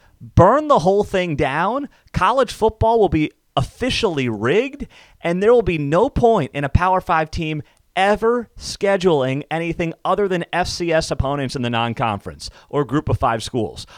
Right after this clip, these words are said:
What's the point in Texas scheduling Alabama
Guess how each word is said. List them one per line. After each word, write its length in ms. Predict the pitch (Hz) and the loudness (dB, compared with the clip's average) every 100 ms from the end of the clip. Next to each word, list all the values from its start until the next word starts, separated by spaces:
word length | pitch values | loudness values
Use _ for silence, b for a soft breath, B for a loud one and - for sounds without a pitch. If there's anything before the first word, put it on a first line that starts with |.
| B B | B B
What's 460 | 107 151 190 - | 0 2 2 -4
the 180 | - 233 | -2 -2
point 460 | - 185 160 160 - | 0 0 2 0 -4
in 160 | 110 104 | -6 -6
Texas 640 | - 120 - - 214 - | -4 -6 -4 -2 -2 -2
scheduling 580 | - 160 139 143 147 151 - | 0 0 2 2 2 -2 -4
Alabama 720 | 92 160 165 160 139 156 | -2 -2 0 0 0 -2